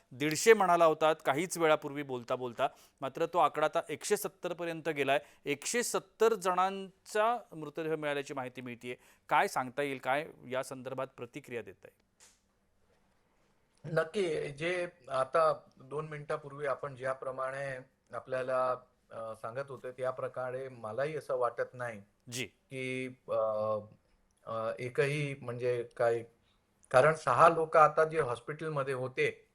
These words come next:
Speaker 1: हं, हं, हं.
Speaker 2: ते सहा लोक देखील, अ, म-, म्हणजे जे मेसमध्ये जे जेवण करत होते,
Speaker 1: जी, जी.
Speaker 2: ते, त्या सहा लोकांचेही मृतदेह आढळलेले आहेत.
Speaker 1: ओ,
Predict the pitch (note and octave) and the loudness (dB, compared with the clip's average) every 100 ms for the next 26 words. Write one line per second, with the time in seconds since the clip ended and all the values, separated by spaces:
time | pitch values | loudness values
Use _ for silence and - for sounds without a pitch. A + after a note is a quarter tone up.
0 | D#3 B2+ F#2+ C3 A2 - A#2+ G#2+ C#3+ C#3+ | -8 -8 -8 -12 -12 -14 -16 -14 -8 -4
1 | D3+ D#3 D#3 - B2 C3+ E3 D#3 D3 - | -4 -4 -6 0 0 4 2 0 -4 -2
2 | D#3 C#3+ D#3 E3 E3 D#3 D#3 D#3 D3+ D3+ | -2 -4 -6 -8 -8 -2 2 2 0 -4
3 | D3 _ C3+ C3+ C3 C#3 C#3 D3 D3 B2+ | -8 _ -6 -2 -2 -4 -6 -6 -6 -4
4 | D3+ D3+ C#3 C3+ C3+ C#3+ C#3 - _ _ | -4 -4 -8 -6 -4 -2 -4 -6 _ _
5 | G#2+ A#2+ D3+ D#3+ D3 C3 - G#2 G2 - | -8 0 0 2 2 0 0 -10 -12 -14
6 | _ C3 B2+ G#2 F#2 _ A2 G#2+ F#2 _ | _ -10 -8 -10 -14 _ -16 -16 -18 _
7 | _ _ _ D3+ D#3 E3 D#3+ - _ D#3 | _ _ _ -2 0 0 -2 -10 _ 4
8 | D#3+ D#3+ C3+ D3 E3 D#3 E3 E3 D#3 E3 | 4 4 2 2 2 2 2 2 -2 -6
9 | D3+ F#3+ C3+ B2+ C#3 A#2+ G#2 G#2+ G2+ F#2+ | -4 -6 -8 -2 2 2 0 -4 -6 -8
10 | F2+ E2+ F2+ _ _ _ B2+ A2+ G#2 | -10 -12 -18 _ _ _ -10 -8 -8